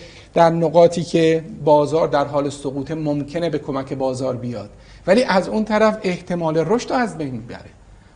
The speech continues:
بارها و بارها دیدید بازار داره جون می‌گیره، یه دفعه، یه دفعه متوقف می‌شه این روند. چرا متوقف می‌شه؟ چون یا از طریق صندوق تثبیت به خصوص و یا از طریق مثلاً صندوق توسعه و، و یا از طریق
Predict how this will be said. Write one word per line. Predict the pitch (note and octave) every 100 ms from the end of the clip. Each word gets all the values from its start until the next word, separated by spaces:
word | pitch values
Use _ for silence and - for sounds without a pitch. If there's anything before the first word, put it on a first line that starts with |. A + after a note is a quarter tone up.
| -
بارها | D#3+ D#3+ D3+ G#3
و |
بارها | A3 F#3 D#3+
دیدید | F#3+ G#3+ G#3+ F3
بازار | D#3 C#3+ F#3+
داره | F3 E3+
جون | F#3 G#3+
می‌گیره، | G3+ G3 F#3+
یه | D#3+
دفعه، | D3 F3+ F#3+
یه | F3
دفعه | D3 F3 F#3 F#3 - - -
متوقف | E3 D#3 D#3+ F#3 G#3+
می‌شه | G#3 G3+
این | D#3+
روند. | C#3+ C#3
چرا | - A#3+
متوقف | B3+ A#3 F#3+ C#3+ B2+
می‌شه؟ | B2+ A#2 A#2+ - - - _ - _
چون | - A#3
یا | F#3 E3+ G#3+ F3+
از | E3 D3+
طریق | E3 F3 F3+
صندوق | - D#3+ D3 D3+ E3 D#3 -
تثبیت | D3 C3+ - F#3
به | -
خصوص | C#3 C3 B2+ B2+ -
و | C#3
یا | D3
از | D#3 C#3
طریق | C#3 D3
مثلاً | C3+ - C3+ F3+
صندوق | E3 C#3 C3 C3
توسعه | B2+ B2 A#2+ A#2
و، | C3+ D3
و | E3
یا | G#3
از | G#3+ -
طریق | - E3+ G#3+ G#3 A3